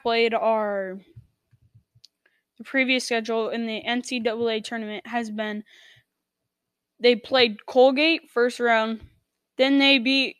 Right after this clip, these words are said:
Texas Tech in a close game, but then they play Oral Roberts.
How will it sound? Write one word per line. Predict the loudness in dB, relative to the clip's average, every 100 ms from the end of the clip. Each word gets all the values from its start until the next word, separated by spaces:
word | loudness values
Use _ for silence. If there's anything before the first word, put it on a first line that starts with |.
| _
Texas | -6 -6 -6 -6
Tech | 2 2 2
in | -4
a |
close | -4 -4 -4 -4
game, | -10 -10 -12 -20 _ _ _ _ _ -10
but | -4
then | 0 2
they | 2 0
play | 0 0
Oral | 2 2 2 2
Roberts. | 4 4 4 0 -2 -10 -18 -20